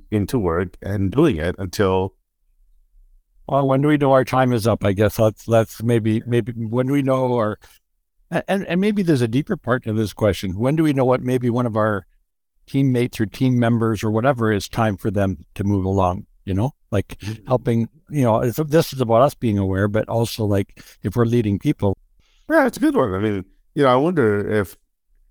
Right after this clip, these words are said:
Speaker 1: you've got kids, Steve, and, uh, I, I know when I, you know, my kids as well, I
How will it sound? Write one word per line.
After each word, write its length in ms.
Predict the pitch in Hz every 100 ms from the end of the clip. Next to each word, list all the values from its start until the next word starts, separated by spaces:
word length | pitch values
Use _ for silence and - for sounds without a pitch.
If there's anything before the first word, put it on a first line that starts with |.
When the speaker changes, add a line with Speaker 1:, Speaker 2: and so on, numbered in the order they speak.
| _
Speaker 1:
you've 180 | - 180
got 220 | 147 104
kids, 260 | - 107 85
Steve, 380 | - 117 120 113
and, 320 | 92 90 87
uh, 340 | 87 85 85 80 _ _ _
I, 220 | 95 - 110
I 40 |
know 480 | 107 110 101 92 82 _ _ _ _ _ -
when 160 | 95
I, 240 | 98 101 98
you 80 | 110
know, 320 | 95 92 87
my 180 | 95 101
kids 240 | - 95 87
as 100 | 82
well, 380 | 113 95 90 - _ _ -
I 220 | 107